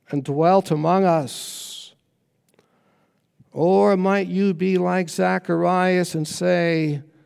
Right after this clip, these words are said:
"How can I know this?"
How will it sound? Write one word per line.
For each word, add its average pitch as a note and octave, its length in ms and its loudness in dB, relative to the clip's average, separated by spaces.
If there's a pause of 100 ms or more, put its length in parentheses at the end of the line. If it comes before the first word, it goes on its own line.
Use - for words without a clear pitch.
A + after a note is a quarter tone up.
(400)
"How D#3+ 480 4
can C#3+ 600 -2
I C3+ 500 -4
know C3 440 -2
this?" - 1200 -8